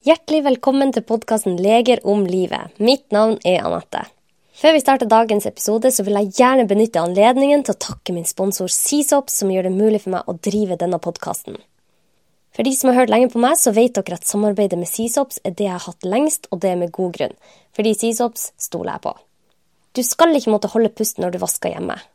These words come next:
Seasops er en norskutviklet serie vaskemidler og såper som tar inneklima på rent alvor, uten evighetskjemikalier. Grunnleggeren av serien, hun Caroline Heyerdahl, er en norsk, herlig dame som startet det hele på kjøkkenbenken i Drammen.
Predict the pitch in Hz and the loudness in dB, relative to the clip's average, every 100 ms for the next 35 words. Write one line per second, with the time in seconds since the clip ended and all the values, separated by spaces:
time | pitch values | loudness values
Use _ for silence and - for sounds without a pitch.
0 | _ - 277 285 320 311 - - 196 196 | _ -6 -4 2 4 2 -2 -8 -4 -2
1 | 247 - 269 247 262 208 - 208 214 185 | -2 -2 -4 -2 -2 -2 0 0 0 -2
2 | - 214 214 196 190 - 196 - 233 214 | -6 -2 -2 -4 -6 -6 -8 -6 -4 -4
3 | 196 - 214 208 - 196 202 196 208 214 | -4 -4 -2 -2 -2 -2 -2 -2 0 0
4 | 226 - 170 175 175 180 - 170 165 160 | 0 -2 0 2 0 -2 -6 -6 -4 -6
5 | - - _ _ _ - 262 269 - 185 | -6 -14 _ _ _ -4 0 0 -2 -6
6 | - 175 170 175 170 - - 175 - 165 | -4 -6 -2 -2 -2 -6 -4 -6 -2 -4
7 | 156 - _ _ _ _ _ _ _ _ | -4 -10 _ _ _ _ _ _ _ _
8 | - 240 294 294 220 196 - 202 - 220 | 0 2 4 4 2 0 0 -2 0 2
9 | 208 175 185 185 202 196 202 226 175 226 | 2 0 -6 -4 -2 -2 0 0 0 0
10 | 202 180 180 - - 208 208 214 277 311 | 0 -2 -4 -4 -2 2 2 4 4 2
11 | - - - - 233 240 240 190 175 180 | -2 -8 -18 -6 2 6 6 4 2 0
12 | 233 269 277 190 - 208 226 190 170 220 | 2 0 0 -2 0 0 0 -4 -4 0
13 | 226 196 190 175 185 190 180 175 170 170 | 0 0 -4 -8 -2 0 0 -2 -4 -4
14 | 170 165 60 50 | -4 -4 -6 -10